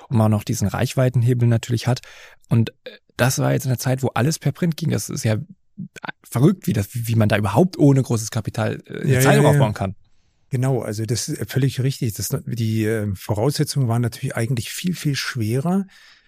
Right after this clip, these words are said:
Speaker 2: ähm, mit dem Internet und so weiter. Das ging ja erst um die zweitausend, Jahr zweitausend rum, dass es auch, und später vor allen Dingen mit den sozialen Medien.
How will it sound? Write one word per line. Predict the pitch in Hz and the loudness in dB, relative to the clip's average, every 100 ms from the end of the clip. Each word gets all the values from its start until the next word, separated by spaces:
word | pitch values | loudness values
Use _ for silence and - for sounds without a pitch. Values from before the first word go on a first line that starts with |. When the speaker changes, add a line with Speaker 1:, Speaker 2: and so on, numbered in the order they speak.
| - - | -20 -8
Speaker 2:
ähm, | 127 131 127 127 127 127 127 135 131 | -2 0 0 0 0 -2 -4 -6 -6
mit | 67 127 117 110 113 110 | -6 -6 -6 -4 -2 -2
dem | |
Internet | 104 110 135 127 113 | -2 0 2 2 0
und | 135 | -4
so | 117 | -2
weiter. | 117 117 | -2 0
Das | 101 98 | -4 -4
ging | 123 | 0
ja | 123 - | 0 0
erst | 110 - | -4 -4
um | 123 | -2
die | 104 | -2
zweitausend, | - 104 101 95 127 139 131 127 - | -2 -4 -4 -4 -2 0 0 -2 -4
Jahr | 110 110 | -4 -4
zweitausend | - 107 104 117 131 120 | -4 -4 -4 -2 -2 -2
rum, | 123 | -2
dass | 113 - | -2 -4
es | - | -6
auch, | 110 - - | -8 -8 -10
und | - | -6
später | - 110 131 | 0 0 0
vor | - - | -2 -2
allen | 110 | 0
Dingen | 113 | 0
mit | 107 | 0
den | 107 | 0
sozialen | 104 101 120 107 107 | 0 -2 0 2 2
Medien. | 98 117 139 139 | 0 0 2 0